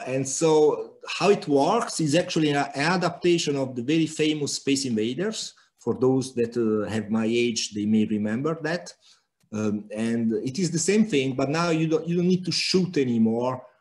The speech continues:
with the cannon because it suffices for you to concentrate on a specific alien for this alien to be destroyed, okay?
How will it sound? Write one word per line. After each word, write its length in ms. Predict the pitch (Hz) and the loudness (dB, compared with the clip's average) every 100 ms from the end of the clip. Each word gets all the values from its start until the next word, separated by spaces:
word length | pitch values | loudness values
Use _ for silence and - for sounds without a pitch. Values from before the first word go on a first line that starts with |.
| _ | _
with 220 | 113 113 110 | -2 0 2
the 260 | 110 104 | 0 0
cannon 540 | - 123 127 101 139 127 - | -2 -2 -2 -4 -4 -8 -10
because 560 | 104 113 - 127 131 135 - - - _ - | -8 -6 -2 0 0 -4 -12 -20 -20 _ -6
it 160 | 127 | -4
suffices 500 | - 131 156 170 185 | -4 -4 -2 0 0
for 180 | - 151 | 0 4
you 200 | 147 156 | 4 4
to 120 | 151 | 0
concentrate 720 | - 156 156 147 - 147 143 - | -2 -2 -2 -4 -2 -2 -2 -4
on 80 | 120 | -4
a 60 | |
specific 520 | 117 - 151 185 180 - | -4 -4 -4 -4 -6 -4
alien 460 | 120 110 143 160 - | -2 0 -2 -4 -4
for 160 | 139 135 | -2 0
this 160 | 135 135 - | -2 -4 -4
alien 240 | 123 123 | -2 0
to 80 | 113 | -2
be 120 | 120 | -4
destroyed, 500 | 107 107 - 90 - _ _ _ | -4 -6 -8 -10 -10 _ _ _
okay? 340 | _ 120 143 | _ -6 -6